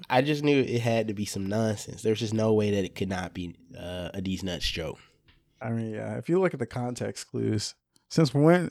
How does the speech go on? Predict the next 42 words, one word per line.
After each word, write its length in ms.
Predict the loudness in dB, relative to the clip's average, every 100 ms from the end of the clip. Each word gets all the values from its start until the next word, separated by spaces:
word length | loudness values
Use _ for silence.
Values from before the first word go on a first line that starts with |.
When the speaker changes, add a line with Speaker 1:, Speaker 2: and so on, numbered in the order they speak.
| -6
Speaker 2:
when's 240 | 4 6 8
the 60 |
last 280 | 8 8 8
time 180 | 4 4
the 80 | 2
Italians 460 | 2 2 2 0 -2
dropped 240 | -2 -2
some 160 | -4 -6
cheese? 340 | -4 -4 -4
Let's 160 | -4 -4
be 120 | -4
real. 300 | -2 -4 -6
Speaker 1:
That's 220 | -6 -6 -4
what 100 | -6
I'm 100 | -6
saying. 240 | -4 -4
I 60 | -2
feel 220 | 2 2
like, 180 | 2 0
you 80 |
know, 120 | -2 -2
it's 140 | -4
kinda 280 | -2 -2 0
gotten 260 | 0 0
outside 440 | -2 -4 -2 -2 0
of 80 | -2
their, 260 | -2 -4
uh, 380 | -4 -4 -4 -8 -12 _ _
their 120 | -10
country 480 | -6 -2 -2 -2 -2
a 80 | -4
little 180 | -8 -12
bit, 160 | -10
you 140 | -10 -12
know. 100 | -8
I 40 |
feel 140 | -4
like 100 | -2 -2
that's 120 | -4
something 240 | -4 4
Speaker 2:
Yeah. 60 | 4
Speaker 1:
that, 140 | 4